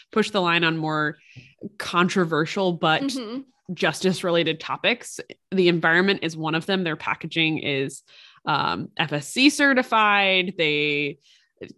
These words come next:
Speaker 1: do cage-free eggs, which is kind of fake, but it's fine. <laughs> Um, but they do lots of,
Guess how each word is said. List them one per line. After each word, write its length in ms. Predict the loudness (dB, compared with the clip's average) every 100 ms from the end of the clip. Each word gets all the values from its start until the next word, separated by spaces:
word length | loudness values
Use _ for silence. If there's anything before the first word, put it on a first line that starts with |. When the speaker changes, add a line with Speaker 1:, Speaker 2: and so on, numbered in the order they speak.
| _ _
Speaker 1:
do 140 | 0
cage-free 400 | 4 2 2 -4 -4
eggs, 260 | -6 -8
which 180 | -10 -8
is 300 | -8 -10 -18 -20 -18 -16 -10
kind 200 | -6 -4
of 100 | -6 -12
fake, 380 | -6 -4 -4 -6 0
but 180 | 4 4
it's 180 | 2
fine. 240 | 4 6 6
<laughs> 600 | 8 10 8 8 8 6 4 -2 2
Um, 300 | 4 4 2
but 140 | 2
they 140 | 4 4
do 160 | 4
lots 460 | 4 2 2 2 -2
of, 140 | -4